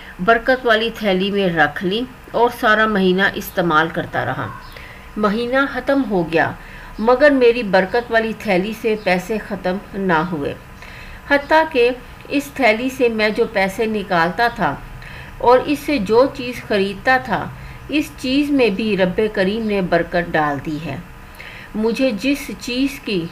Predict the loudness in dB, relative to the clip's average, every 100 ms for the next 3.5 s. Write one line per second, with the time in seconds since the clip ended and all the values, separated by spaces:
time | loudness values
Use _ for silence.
0 | -8 -2 0 2 2 0 -2 -4 -4 -4
1 | -2 0 -2 -6 -18 -12 -2 0 4 4
2 | 4 4 4 4 2 -6 -6 -2 0 2
3 | 2 0 -4 -2 -2